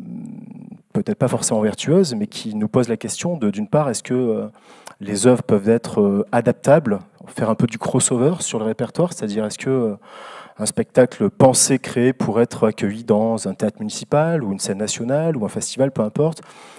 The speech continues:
a-t-il en même temps, dès le départ, à la genèse même de l'acte de création, la capacité à être pensé dans un format d'une micro-jauge, un tout petit lieu, un lieu en zone rurale, enfin, et cetera, et cetera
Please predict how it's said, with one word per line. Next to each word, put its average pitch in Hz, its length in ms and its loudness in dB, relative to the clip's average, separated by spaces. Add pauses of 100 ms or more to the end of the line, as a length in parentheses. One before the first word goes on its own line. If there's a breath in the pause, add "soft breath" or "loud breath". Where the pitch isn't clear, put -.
(200 loud breath)
a-t-il - 280 -2
en 220 40 4
même 233 140 0
temps, 160 180 6
dès 139 160 2
le 143 80 -2
départ, 143 380 4
à 110 40 4
la 107 80 4
genèse 120 320 0
même 131 200 0
de 117 100 4
l'acte 117 260 2
de 104 80 -2
création, 107 480 -4
la 139 100 -4
capacité - 560 -2
à 117 100 4
être - 260 -2 (320 loud breath)
pensé 135 560 6 (340 loud breath)
dans 107 220 -2
un 107 40 0
format 120 440 4
d'une 107 240 -2
micro-jauge, 123 640 2 (640 loud breath)
un 107 100 2
tout - 140 4
petit - 220 -4
lieu, 127 280 8 (240)
un 107 80 -6
lieu 120 460 4
en 110 200 2
zone 117 200 4
rurale, 139 580 6
enfin, - 160 -4
et 113 60 4
cetera, - 340 6
et 120 40 -10
cetera - 140 -18